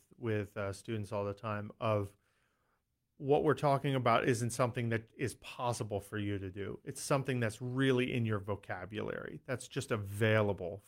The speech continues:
for you when you need it. And if you have a vocabulary that, i-, i-, you know, is broad enough, you can be put into an uncomfortable situation and still pull something out that's musical because you've got enough to pull from.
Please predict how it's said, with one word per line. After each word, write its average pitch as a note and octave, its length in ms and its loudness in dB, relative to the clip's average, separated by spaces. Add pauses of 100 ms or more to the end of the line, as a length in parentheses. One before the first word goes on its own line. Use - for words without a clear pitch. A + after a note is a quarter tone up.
for A2 220 2
you G#2+ 200 2
when G#2+ 180 0
you G#2+ 140 0
need G#2+ 240 2
it. B2+ 220 0 (540)
And A#2 460 4 (120)
if C3 180 -2
you B2+ 140 2
have B2+ 320 4
a B2 60 4
vocabulary G#2+ 840 0
that, G#2 340 -2 (500)
i-, D#2+ 60 -6 (140)
i-, - 200 -6
you C3 140 0
know, G#2+ 120 2
is F#2+ 80 -4
broad B2 440 8
enough, G#2 420 0 (800)
you B2 180 2
can C3 180 2
be A#2 80 4
put B2+ 240 2
into B2 280 0
an A2+ 80 0
uncomfortable A2 640 -2
situation A2+ 680 0
and G#2+ 120 -2
still B2 200 -4
pull B2 240 0
something A2+ 400 2
out G#2+ 180 2
that's - 220 -6
musical B2 500 4
because G#2+ 500 0 (280)
you've A#2+ 180 0
got A#2+ 220 10
enough A2 320 4
to A2 100 -8
pull B2+ 260 6
from. - 440 -6